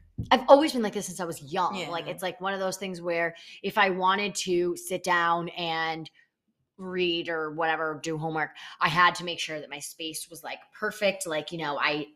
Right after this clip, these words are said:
Speaker 1: ever since I was younger, like, I've liked that idea of, like, everything being aesthetic and, like, that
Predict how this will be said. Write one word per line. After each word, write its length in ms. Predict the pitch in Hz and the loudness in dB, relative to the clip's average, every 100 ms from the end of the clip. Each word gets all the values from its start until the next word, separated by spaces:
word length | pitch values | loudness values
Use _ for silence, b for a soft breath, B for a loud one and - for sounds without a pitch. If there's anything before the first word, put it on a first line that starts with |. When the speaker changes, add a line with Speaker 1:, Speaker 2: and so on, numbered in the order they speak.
| _ - | _ 4
Speaker 1:
ever 280 | 226 233 | 6 6
since 260 | 226 214 190 | 4 2 2
I 100 | 175 | 2
was 180 | 170 165 | 2 0
younger, 360 | 160 151 131 | -2 -4 -6
like, 220 | 131 131 - | -4 -6 -2
I've 260 | 170 165 175 | 0 0 -4
liked 460 | 160 170 180 175 - | 0 2 2 -2 -6
that 140 | 180 160 | -4 -2
idea 420 | 156 156 160 160 | -4 -4 -2 -2
of, 120 | 151 | -2
like, 240 | 156 151 _ | -6 -8 _
everything 400 | 170 170 160 165 156 | -2 -2 -4 -6 -6
being 260 | 151 135 | -8 -10
aesthetic 540 | 151 - 247 233 208 180 | -8 -6 0 4 4 2
and, 100 | 160 | -4
like, 200 | 147 151 | -8 4
that 260 | 165 170 | 8 8